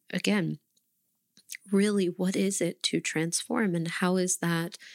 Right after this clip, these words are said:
expressed or felt? Like, what's our relationship with transformation? Like, that can be a really powerful question to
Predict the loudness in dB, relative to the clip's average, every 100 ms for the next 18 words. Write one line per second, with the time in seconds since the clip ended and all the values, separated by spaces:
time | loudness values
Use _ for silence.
0 | -20 -20 -12 -6 0 2 2 2 2 2
1 | -2 -4 0 0 0 -4 -4 0 0 0
2 | -2 0 0 2 0 0 -2 -4 -4 -4
3 | -4 -4 -2 0 0 -2 0 0 -2 -4
4 | -6 -12 _ -6 -6 -4 -2 -2 0 0
5 | 2 2 2 0 0 0 0 -2 -8 -6
6 | -4 -2 0 2 0 -2 -8 _ -20 _
7 | _ _ -4 0 2 2 -2